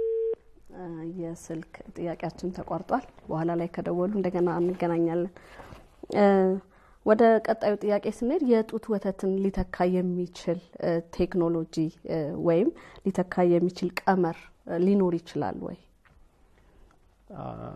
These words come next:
Speaker 2: የጡት ወተት፣ እ፣ አይተካም። እ፣ ምክንያቱም አሁን ለምሳሌ የተለያዩ የዱቄት ወተቶች አሉ። እ፣ ወደ ጡት የተቀር-፣ ሊቀር-፣ የተቃረቡ የሚባሉ የዱቄት ወተቶች አሉ።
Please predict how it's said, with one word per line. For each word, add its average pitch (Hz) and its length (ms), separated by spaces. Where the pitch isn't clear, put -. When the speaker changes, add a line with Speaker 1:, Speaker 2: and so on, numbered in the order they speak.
Speaker 2:
የጡት 156 360
ወተት፣ 196 460
እ፣ 110 120
አይተካም። - 540
እ፣ 113 140
ምክንያቱም 143 540
አሁን 127 220
ለምሳሌ 131 340
የተለያዩ 180 400
የዱቄት 117 720
ወተቶች 110 420
አሉ። 98 160
እ፣ 113 120
ወደ 139 200
ጡት 170 200
የተቀር-፣ 151 540
ሊቀር-፣ 156 400
የተቃረቡ 135 640
የሚባሉ 117 540
የዱቄት 113 420
ወተቶች 113 400
አሉ። 87 180